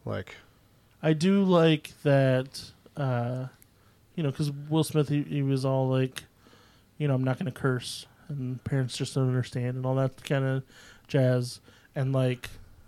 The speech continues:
Speaker 2: uh, fuck, what's his name? The daughter's Willow. His son is Jaden. Jaden just,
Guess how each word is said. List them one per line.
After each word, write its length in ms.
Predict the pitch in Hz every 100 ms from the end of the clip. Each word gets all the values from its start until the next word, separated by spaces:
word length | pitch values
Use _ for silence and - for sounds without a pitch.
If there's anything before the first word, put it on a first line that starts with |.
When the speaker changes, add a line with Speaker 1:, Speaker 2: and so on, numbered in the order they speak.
| -
Speaker 2:
uh, 520 | 143 127 117 117 120 127 _ _ _ _ _ _ _ _ _ _ _ _
fuck, 300 | - 135 131
what's 160 | 135 123
his 120 | 127
name? 300 | 131 131 120 - - - - _ _ _ -
The 40 |
daughter's 380 | 135 131 131 -
Willow. 460 | 135 131 120 120 - - - -
His 120 | 160
son 460 | - - 131 123 123
is 400 | 135 127 127 113
Jaden. 380 | - 139 123 120 - - - - -
Jaden 480 | - 151 170 139 127 - -
just, 300 | 135 -